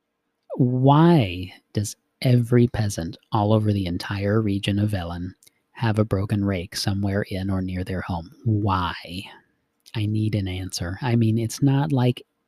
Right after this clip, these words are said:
eighty percent of the rakes are fine and occasionally you find a broken one. There are no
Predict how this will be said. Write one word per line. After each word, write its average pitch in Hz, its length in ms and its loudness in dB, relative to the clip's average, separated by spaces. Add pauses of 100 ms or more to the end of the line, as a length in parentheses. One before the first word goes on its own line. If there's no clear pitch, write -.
(100)
eighty 127 260 6
percent 120 360 4
of 113 80 6
the 104 100 4
rakes 101 340 -2
are 101 80 0
fine 120 840 2
and 104 140 -2
occasionally 120 840 2
you 101 200 0
find 95 300 -6
a 98 40 -4
broken 110 340 4
one. 80 200 -8 (500)
There 107 380 2
are 131 340 4
no 113 720 4